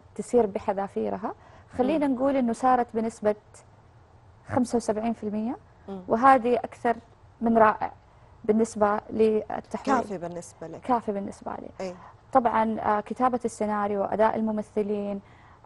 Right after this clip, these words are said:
Speaker 1: آم، الموسيقى التصويرية،
Speaker 2: مم.
Speaker 1: آه، معالجة القصة، الإخراج، كلهم الصراحة، يعني، أنا راضية عنهم جدًا، جدًا، جدًا.
Speaker 2: جميل. طب إيش اللي تغير في الجزء الثاني؟ طبعًا الجزء الثاني هو تكملة لأحداث الجزء الأول لأنصاف
Speaker 1: صحيح.
Speaker 2: مجانين،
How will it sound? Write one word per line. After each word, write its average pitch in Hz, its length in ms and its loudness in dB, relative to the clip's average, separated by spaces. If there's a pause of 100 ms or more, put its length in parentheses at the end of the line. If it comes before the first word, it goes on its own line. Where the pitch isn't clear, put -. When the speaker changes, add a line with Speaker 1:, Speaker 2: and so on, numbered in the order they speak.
Speaker 1:
آم، 202 540 4
الموسيقى 214 460 -2
التصويرية، 214 1000 -2 (260)
Speaker 2:
مم. 190 200 -6
Speaker 1:
آه، 208 420 0
معالجة 208 560 0
القصة، 202 680 -4 (320)
الإخراج، 226 640 2 (440)
كلهم 240 340 2
الصراحة، 202 640 0 (100)
يعني، 220 360 -8
أنا 220 160 0
راضية 214 260 0
عنهم 202 420 -6
جدًا، 185 200 -12
جدًا، 190 320 -12
جدًا. - 680 -14
Speaker 2:
جميل. 196 260 -6 (300)
طب 320 100 -2
إيش 381 120 -2
اللي 392 120 2
تغير 185 400 -4
في 160 500 -10
الجزء 170 480 -12 (120)
الثاني؟ 170 440 -10
طبعًا 190 220 -8
الجزء 202 280 -8
الثاني 233 420 -4
هو 190 120 -4
تكملة 190 400 -8
لأحداث - 480 -8
الجزء 170 400 -12
الأول 170 420 -8
لأنصاف 170 280 -8
Speaker 1:
صحيح. 220 240 -2
Speaker 2:
مجانين، 185 460 -6